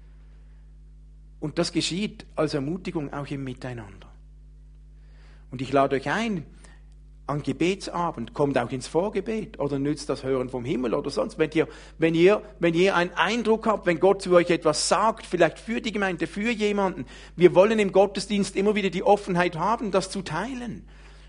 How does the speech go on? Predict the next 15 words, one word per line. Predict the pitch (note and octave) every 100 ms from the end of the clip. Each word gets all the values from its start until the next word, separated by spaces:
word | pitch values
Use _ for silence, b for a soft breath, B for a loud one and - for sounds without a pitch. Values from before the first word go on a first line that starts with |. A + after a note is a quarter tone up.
| b
Weil | - F#3+
wir | G#3 E3+
wollen | D4+ C4 F#3+
hinhören. | A#3+ C#4+ A#3 B3+ G#3+ A#2+ G2+ G2 B B B B
Und, | F3 F3+ - B
aber | - F3
nicht | A#3 A#3
immer, | A#3 A3+ A3 - -
ich | -
höre | F3 G3 G#3+
und | F#3 -
plupp | F#4+ - G3
und | -
sofort, | F#3 F3 F3+ F3 -
manchmal | C#3+ C#3+ D#3+ C#3+ C#3